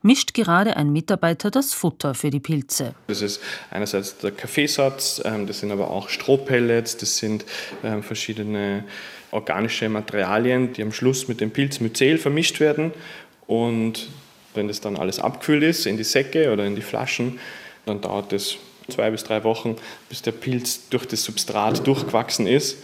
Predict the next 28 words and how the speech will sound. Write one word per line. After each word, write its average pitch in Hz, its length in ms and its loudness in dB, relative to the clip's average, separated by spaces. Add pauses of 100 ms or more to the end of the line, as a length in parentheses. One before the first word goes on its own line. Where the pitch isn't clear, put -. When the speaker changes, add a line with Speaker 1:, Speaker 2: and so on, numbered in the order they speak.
(300)
Speaker 2:
sodass 110 340 -2
dann 107 320 2 (180)
die 101 220 0
Fruchtkörperbildung 110 1120 0 (300)
beginnen 110 420 0
kann. 101 220 -8 (300)
Speaker 1:
Das 196 200 4
Pilzmyzel, 190 920 2
aus 160 180 -2
dem 160 220 4
dann 143 160 2
der 139 140 -4
Speisepilz 160 800 -2
fruchtet, 214 580 0 (380)
kommt 240 260 4
in 262 100 6
Form 202 340 4
sogenannter 202 520 2
Körnerbrot 147 880 0
aus - 240 0
Holland. 147 420 0 (460)
Für - 140 2
dessen 269 240 6
Herstellung 170 600 2
benötigt 151 560 2
man 143 200 2
ein 143 260 0
Biotechnologielabor. 147 1400 0